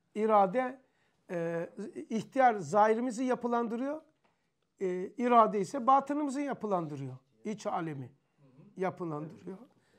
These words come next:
O yani, o nerede yani o irade, irade sahibi insan çok azdır. Ustad diyor ki "Cüz ihtiyarımdan vazgeçtim." Neyle vazgeçiyorsun? Şeye aktif olmuş. İradesi aktif olmuş.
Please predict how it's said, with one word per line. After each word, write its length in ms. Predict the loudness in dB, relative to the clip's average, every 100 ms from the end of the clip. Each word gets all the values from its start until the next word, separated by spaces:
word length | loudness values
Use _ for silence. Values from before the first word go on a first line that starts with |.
| _ _ _ _
O 80 | -6
yani, 440 | -2 0 0 0 -4 _ _ _
o 200 | -2 0
nerede 340 | 2 2 2
yani 380 | 0 0 -4 -6
o 320 | -4 -2 -2 2
irade, 500 | 6 8 8 4 4
irade 400 | 4 6 6 2
sahibi 400 | 2 2 4 2
insan 580 | 0 -2 -4 -4 -6 -8 _ _ _ _
çok 240 | 2 6
azdır. 320 | 8 8 6 -4
Ustad 320 | -2 -4 -2
diyor 120 | -4
ki 100 | -4
"Cüz 180 | -4 -4
ihtiyarımdan 500 | -4 -2 -2 -2 -2
vazgeçtim." 420 | -2 -4 -8 -6
Neyle 240 | -2 0
vazgeçiyorsun? 720 | 0 -2 -6 -8 -10 -12 -14 -14 _ _ _ -20 -20 -16 -16 _ -14 -12
Şeye 320 | -2 2 8
aktif 440 | 6 6 -2 -2 -2
olmuş. 460 | -4 -6 -12 -20 _ -20 -20 -20 -20 _ _ -2
İradesi 560 | 4 4 4 0 2
aktif 380 | 2 2 -4 -6
olmuş. 420 | -6 -8 -12 -20